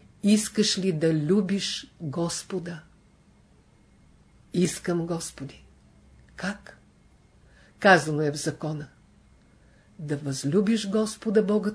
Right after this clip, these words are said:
твоего с всичкото си сърце, с всичкия си ум, с всичката си душа и сила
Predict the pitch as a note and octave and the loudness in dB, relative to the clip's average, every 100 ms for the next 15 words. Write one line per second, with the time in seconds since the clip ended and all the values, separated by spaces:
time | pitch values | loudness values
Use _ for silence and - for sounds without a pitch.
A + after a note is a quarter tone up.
0 | - F#3+ G3 G#3 G#3 G3+ G2 - - - | -8 -4 -2 0 -2 -4 -6 -16 -20 -20
1 | - - - C#3+ - - _ _ - - | -20 -12 -8 -8 -8 -16 _ _ -12 -6
2 | F3 - - G#3+ G#3+ G#3+ G#3 G3+ - - | -6 -6 -8 -4 -4 -4 -2 -4 -4 -8
3 | G3 F#3+ - - _ _ _ _ _ - | -6 -6 -12 -20 _ _ _ _ _ -12
4 | - D#3 - - - D3 - D#3+ D3+ - | -6 -6 -8 -12 -6 -6 -6 -8 -6 -6
5 | C#3+ - F#3 G#3 G#3 - _ _ _ - | -6 -4 0 0 -2 -12 _ _ _ -20
6 | _ - - - - D#3+ - - - B3+ | _ -20 -20 -12 -4 -4 -4 -10 0 0
7 | C4 - A3 G#3+ A#3 G3+ G#3 G#3+ G3+ G#3 | 0 -8 -6 -6 -4 -4 -4 -2 -2 -4
8 | - G#3+ G3 G3 | -4 -2 0 -2